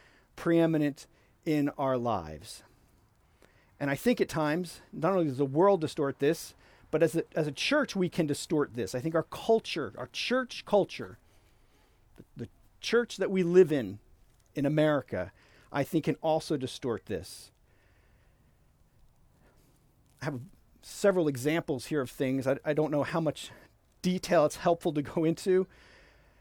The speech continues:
except there are plenty of books and seminars that you and I could attend that are supposed to be Christian books and Christian seminars that quite honestly are nothing more than the world's philosophies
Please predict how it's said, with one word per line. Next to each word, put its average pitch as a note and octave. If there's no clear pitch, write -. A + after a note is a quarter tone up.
except F3
there F3+
are E3+
plenty A3
of C3+
books -
and C3+
seminars G3+
that C#3+
you F3+
and G3+
I F#3+
could F3
attend A3
that D#3
are D3
supposed F#3+
to F3
be E3+
Christian A3
books G3
and D#3+
Christian G#3+
seminars G3
that D#3
quite F3
honestly F#3+
are E3
nothing E3
more E3
than D#3
the D3
world's F3
philosophies D#3+